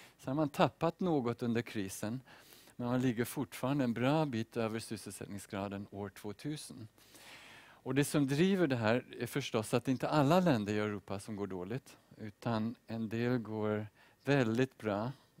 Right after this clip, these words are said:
Jag har illustrerat det med Tyskland, som har rekordhög sysselsättning nu. Den har inte varit så hög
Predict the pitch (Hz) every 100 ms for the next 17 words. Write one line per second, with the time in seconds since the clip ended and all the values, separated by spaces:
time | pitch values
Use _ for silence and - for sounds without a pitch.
0 | 127 117 110 104 - 107 110 - 117 110
1 | 107 117 101 101 151 143 - 127 120 120
2 | - - - - - - 113 107 110 -
3 | 131 120 117 113 - - - 139 135 127
4 | 117 - 117 - 107 110 101 104 101 120
5 | - - - - - 101 101 113 117 110
6 | 107 - 110 107 - 110 101 98